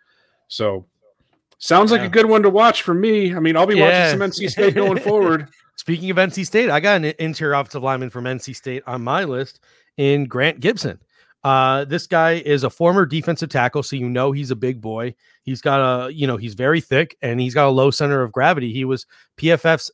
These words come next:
Speaker 2: ninth ranked, uh, center last year in college football, uh, going into another year. So it'll be interesting to see how he progresses this year. So Grant Gibson from North Carolina State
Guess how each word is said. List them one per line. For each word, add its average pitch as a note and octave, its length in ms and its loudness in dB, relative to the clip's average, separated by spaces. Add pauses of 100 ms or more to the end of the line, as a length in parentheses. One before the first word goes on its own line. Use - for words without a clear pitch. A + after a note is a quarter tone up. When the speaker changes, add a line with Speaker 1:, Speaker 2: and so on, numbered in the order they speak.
Speaker 2:
ninth C3+ 460 -2
ranked, C#3 440 -4
uh, A#2 200 -6
center C#3+ 520 -2
last A#2 300 -4
year B2 140 -4
in A#2 80 -8
college A#2 280 -4
football, C#3 380 -4 (380)
uh, B2 240 -2
going C#3 340 2
into C#3 340 0
another B2 320 0
year. B2 320 0
So A#2 260 -2
it'll A#2+ 140 -2
be C3+ 80 -4
interesting C3+ 300 -6
to B2 60 -6
see C#3 180 -6
how A#2+ 180 0
he C3+ 260 -4 (340)
progresses B2+ 600 -4
this A#2+ 220 -10
year. D3 160 -2
So G#2+ 160 -10
Grant A#2 340 -4
Gibson B2+ 420 -4
from A#2 280 -6
North B2 200 -4
Carolina A#2+ 380 -6
State D3 380 -6